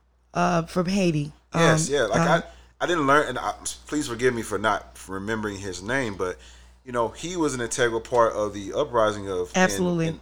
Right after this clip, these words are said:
Speaker 2: in the, uh, resilience of the Haitian people, you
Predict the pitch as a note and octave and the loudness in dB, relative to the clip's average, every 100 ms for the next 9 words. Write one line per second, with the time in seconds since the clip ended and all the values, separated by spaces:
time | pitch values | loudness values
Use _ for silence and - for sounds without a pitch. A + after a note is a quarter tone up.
0 | - G#2+ G2+ F#2+ G2+ G2 F2+ - - - | -10 -8 -8 -8 -14 -14 -14 -18 -20 -20
1 | _ _ _ _ - G2+ F#2+ F2 F#2+ A2 | _ _ _ _ -8 -4 -4 -4 -4 -2
2 | B2+ A#2 A2 G2+ F#2+ F2+ A2+ G#2+ G2 F2 | -2 -2 -2 -2 -2 -4 -6 -6 -10 -12
3 | C#3+ F3+ - - F3 | -12 -12 -12 -8 -6